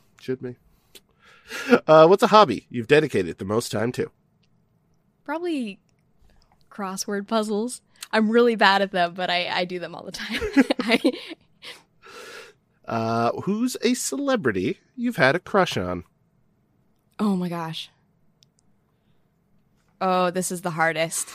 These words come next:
Speaker 2: This is the hardest question. Oh, I have so many. Um,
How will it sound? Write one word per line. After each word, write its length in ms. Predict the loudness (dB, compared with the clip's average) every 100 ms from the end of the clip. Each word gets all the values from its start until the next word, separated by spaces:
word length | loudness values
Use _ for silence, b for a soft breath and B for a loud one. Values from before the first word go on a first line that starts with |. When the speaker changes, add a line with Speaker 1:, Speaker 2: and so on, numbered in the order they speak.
| -10
Speaker 2:
This 120 | -8
is 80 | -4
the 80 | -2
hardest 340 | 2 2 0
question. 540 | -2 -4 -4 -6 -6 -12 _ _ _ _ _ _ _ _ _ _ _ _ _ -4
Oh, 60 | 0 2
I 140 | 0
have 100 | -2
so 200 | -6 -6
many. 340 | -6 -8 -8
Um, 580 | -4 -2 0 -2 -8 -14